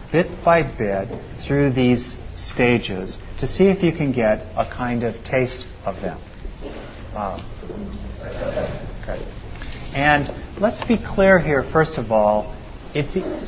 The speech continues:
try not to fall into the pitfall of striving. In other words, there's kind of a sweet spot. There's the Zen saying that we should be with our minds like the rider of a horse, neither too tight nor too loose a rein.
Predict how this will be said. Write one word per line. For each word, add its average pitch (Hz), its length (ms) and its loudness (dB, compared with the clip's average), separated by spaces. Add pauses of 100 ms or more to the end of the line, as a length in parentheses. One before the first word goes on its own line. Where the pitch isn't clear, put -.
(120)
try 202 220 4
not 214 220 4
to 151 180 0
fall 147 260 8
into 135 240 2
the 113 120 2
pitfall 117 540 4
of 101 80 -2
striving. 98 500 2 (920)
In 127 60 0
other 147 180 6
words, 151 220 8
there's 139 120 0
kind 196 280 4
of 170 80 6
a 143 80 6 (100)
sweet 143 240 2
spot. - 380 -2
There's 123 200 -4
the 127 120 0
Zen 131 260 2
saying 113 400 -4
that 110 100 -6
we 123 140 -2
should 120 240 -2
be 139 140 2
with 123 180 0
our 117 100 2
minds 117 460 -2
like 110 160 -4
the 107 80 -4
rider 113 460 2 (280)
of 107 140 -2
a 104 80 -2
horse, 120 460 2 (280)
neither 120 280 2
too 113 340 -4
tight 156 380 4
nor 117 160 -2
too - 160 -6
loose 113 360 -2
a 107 60 -4
rein. 92 320 -6